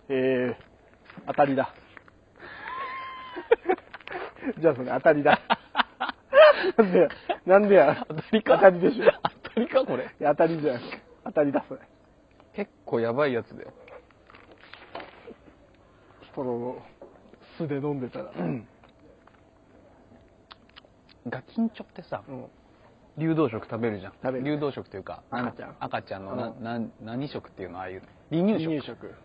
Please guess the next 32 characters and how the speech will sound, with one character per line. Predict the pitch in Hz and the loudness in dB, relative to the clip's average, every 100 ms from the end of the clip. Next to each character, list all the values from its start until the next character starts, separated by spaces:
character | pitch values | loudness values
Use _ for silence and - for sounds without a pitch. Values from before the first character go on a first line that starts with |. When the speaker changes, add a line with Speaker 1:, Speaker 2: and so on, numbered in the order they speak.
| - - - | -20 -20 -10
Speaker 2:
と | 202 | -8
ろ | 214 | -6
ろ | 214 | -6
っ | |
て | 196 - 202 | -6 -4 -4
い | |
い | |
の | 170 | -4
か | - | -6
な？ | - - - - - - - - | -12 -20 -20 -20 -20 -20 -20 -12
Speaker 1:
そ | 135 | -10
う | |
そ | |
う、 | 117 | -6
か | - | -4
ぶ | 147 214 | -2 2
れ | 277 | 2
が | 262 | 2
す | - | 0
ご | 240 240 | 2 2
い | |
で | 127 | 0
し | - | -10
ょ。 | - - - - - - - | -20 -20 -20 -20 -20 -20 -14
俺 | 131 143 | -10 -10
だ | |
っ | |
て | - | -10
子 | - | -4
供 | 165 214 240 | -2 0 0
の | 240 | 2
頃、 | - 247 151 120 | 2 4 4 2